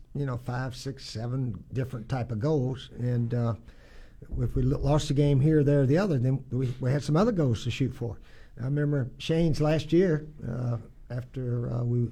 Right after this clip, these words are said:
lost the, uh, S E C championship game, uh, to win the bowl game and finish in the top ten. And did you know when we beat N C State, uh, one of the polls had us number ten in the nation?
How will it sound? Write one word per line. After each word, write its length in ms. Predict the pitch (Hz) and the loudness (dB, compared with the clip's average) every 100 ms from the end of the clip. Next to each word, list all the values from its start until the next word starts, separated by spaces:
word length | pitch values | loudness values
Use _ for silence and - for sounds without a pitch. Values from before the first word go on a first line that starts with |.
| - | -2
lost 360 | 135 143 - | 0 0 -2
the, 240 | 131 123 120 - - - - - 117 | -4 -4 -4 -10 -20 -20 -20 -16 -8
uh, 60 | |
S 260 | 117 151 - | -2 0 2
E 60 | 143 | 0
C 160 | 131 | 0
championship 440 | 120 214 226 156 104 | 2 2 2 0 0
game, 360 | 131 143 147 156 - - - - - | 0 0 -2 -10 -16 -18 -20 -18 -10
uh, 140 | 127 120 - | -8 -10 -4
to 80 | 131 | 2
win 200 | 143 175 | 6 6
the 40 | 143 | 8
bowl 220 | 165 247 | 8 8
game 460 | 151 135 156 165 - | 8 8 6 4 0
and 100 | 127 120 | -2 2
finish 280 | 165 156 - | 4 4 4
in 60 | |
the 100 | 170 | 2
top 300 | 151 185 170 | 4 0 0
ten. 300 | - 220 165 - - - - - | 0 0 -2 -6 -16 -18 -18 -10
And 240 | 143 139 135 135 | -2 -2 -2 -4
did 200 | 131 185 | -4 0
you 80 | |
know 160 | 196 185 | 2 4
when 180 | 175 160 | 4 4
we 100 | 175 | 4
beat 200 | 175 160 | 6 6
N 120 | 175 | 4
C 200 | 170 165 | 2 0
State, 420 | - 175 170 156 151 - 131 | -2 -2 0 0 -2 -8 -6
uh, 60 | |
one 160 | 135 156 | -2 0
of 80 | 165 | 0
the 60 | |
polls 420 | 143 - 160 147 120 | -2 -4 -2 -2 -2
had 140 | 135 | -4
us 140 | 120 143 | -4 -4
number 180 | 127 | -4
ten 360 | 123 - 156 147 | -6 -4 -2 -2
in 160 | 135 131 | 0 2
the 60 | 127 | 4
nation? 420 | 135 160 - | 4 2 -2